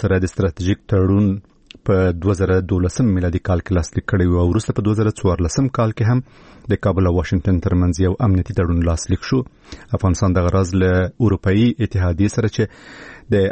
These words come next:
افغانستان بله ستره ملاتړې ده، په دوه زره اوولسم کال کې د ستراتیژیکو همکاریو یو سند لاسلیک کړی دی. او اوس به هم د کابل چاپي خپرونو ته کتنه وکړو.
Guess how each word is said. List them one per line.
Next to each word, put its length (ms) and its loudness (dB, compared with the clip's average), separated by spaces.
افغانستان 500 0
بله 180 2
ستره 260 -2
ملاتړې 460 0
ده، 120 -2
په 100 -4
دوه 140 0
زره 160 0
اوولسم 360 0
کال 140 2
کې 120 -4
د 80 -2
ستراتیژیکو 560 0
همکاریو 540 2
یو 120 0
سند 220 0
لاسلیک 400 -4
کړی 260 2
دی. 100 2
او 120 4
اوس 160 0
به 80 2
هم 160 0
د 120 -6
کابل 340 0
چاپي 260 -2
خپرونو 440 0
ته 440 0
کتنه 380 0
وکړو. 580 0